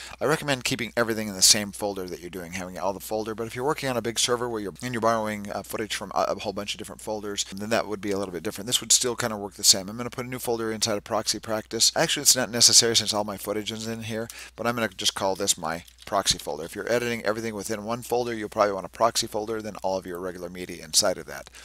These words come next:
Actually, I'm going to save my project in here. So let's save my project. I'm just gonna call this proxy practice, 'cause that's what we're doing. And then down here, you can choose a proxy destination here, and you can choose your location. And I'm actually going to choose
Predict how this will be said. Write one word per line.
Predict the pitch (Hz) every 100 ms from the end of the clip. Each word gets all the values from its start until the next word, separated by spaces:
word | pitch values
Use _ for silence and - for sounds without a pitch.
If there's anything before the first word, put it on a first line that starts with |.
| - - -
Actually, | 135 - 120
I'm | 120 110
going | 110 107
to | 104 - 90 -
save | - 120 120
my | 123
project | - 107 95 104
in | 107 104
here. | 85 78 - -
So | -
let's | 92
save | - 104
my | 98
project. | - 73 73 87 82
I'm | 85
just | -
gonna | 98 92
call | 95 82
this | 87 - - -
proxy | - 80 - 90
practice, | - 67 - 95 - - - _ -
'cause | -
that's | - -
what | -
we're | 95
doing. | 76 67 113 - -
And | 117
then | 120
down | 113 113
here, | 131
you | 110
can | 98 98
choose | 107 92
a |
proxy | - 107 104 123
destination | 120 - 123 123 - 120
here, | 127 135 - - -
and | 117 113
you |
can | 107 110
choose | - 127
your | 110
location. | 104 - 104 95 78
And | 95 113
I'm | 117 117
actually | 104 - 101
going | 101 95
to | 90
choose | - 101 92 90